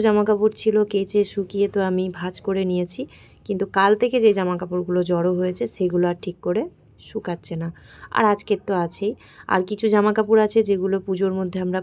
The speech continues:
পরেছি, যেগুলো ম্যাশিংয়ে দিলে পরে খারাপ হয়ে যেতে পারে, তো সেই জন্য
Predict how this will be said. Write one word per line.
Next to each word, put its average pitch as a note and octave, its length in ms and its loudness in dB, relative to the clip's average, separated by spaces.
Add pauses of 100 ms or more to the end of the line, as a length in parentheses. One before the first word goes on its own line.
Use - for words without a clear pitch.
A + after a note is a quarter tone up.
পরেছি, F#3+ 340 -2
যেগুলো G#3 300 2 (100)
ম্যাশিংয়ে F3+ 440 -2
দিলে F3+ 220 0
পরে F3+ 240 -2 (520)
খারাপ F#3+ 260 0
হয়ে G3+ 160 4
যেতে F#3 240 -2
পারে, F3+ 260 -2
তো A3+ 140 -6
সেই F#3 240 -8
জন্য F3 240 -2